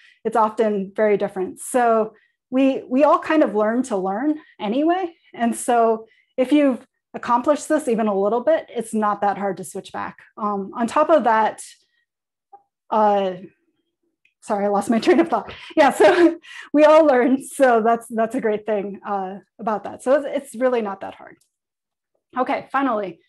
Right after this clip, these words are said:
transferable skills. It turns out that both the management I C tracks, as you move up the ladders, uh, it increases in both scope and influence. And this,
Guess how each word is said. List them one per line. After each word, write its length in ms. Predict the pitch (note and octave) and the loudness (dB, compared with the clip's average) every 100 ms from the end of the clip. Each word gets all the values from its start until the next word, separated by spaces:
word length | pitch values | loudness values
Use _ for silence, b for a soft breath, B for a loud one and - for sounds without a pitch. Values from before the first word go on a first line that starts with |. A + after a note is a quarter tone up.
| _ _ - | _ _ -4
transferable 600 | D4 C#4+ - D#4 D#4+ C#4+ | -2 -2 2 2 2 -2
skills. 580 | - G#3 F#3+ - - - _ _ _ _ _ _ _ _ _ _ _ | -4 -8 -8 -14 -18 -20 _ _ _ _ _ _ _ _ _ _ _
It 100 | C#4 | -4
turns 340 | C#4+ E4+ G#4 E4 | -2 -2 0 0
out 420 | A#3+ B3 B3 G3+ | 0 2 0 -4
that 360 | A#3 A3 G3+ - | -6 -4 -6 -10
both 300 | G3 A#3 B3+ - | -4 -4 -4 -8
the 200 | A#3+ A3+ | -8 -6
management 540 | G#3+ G#3+ A3 A3+ A#3 G#3+ | -4 -6 -6 -8 -10 -6
I 140 | G#3+ | -8
C 260 | G#3+ A#3 A3+ | -8 -8 -8
tracks, 420 | - D4 D4 - - | -6 -8 -8 -16 -10
as 240 | A3+ G#3+ | -8 -8
you 120 | A#3 | -6
move 200 | A3 G#3 | -6 -6
up 200 | G#3+ G#3+ | -8 -6
the 80 | G#3 | -6
ladders, 520 | G3+ G#3 B3+ C#4 C4+ - | -4 -4 -4 -4 -6 -12
uh, 300 | G#3+ G3+ G3 - _ | -6 -6 -6 -10 _
it 100 | A#3+ | -4
increases 480 | B3+ B3+ B3 B3 A#3 | -2 -2 -4 -4 -4
in 120 | G#3+ | -4
both 200 | G3+ G3+ | -4 -6
scope 280 | G3 - G3 | -6 -8 -8
and 100 | G3+ | -8
influence. 560 | F#3+ F#3+ F#3 F3+ - - _ _ _ - | -12 -12 -14 -18 -18 -20 _ _ _ -8
And 320 | A3+ A3+ A3 | -6 -4 -2
this, 340 | D4 D4 - | -4 -4 -12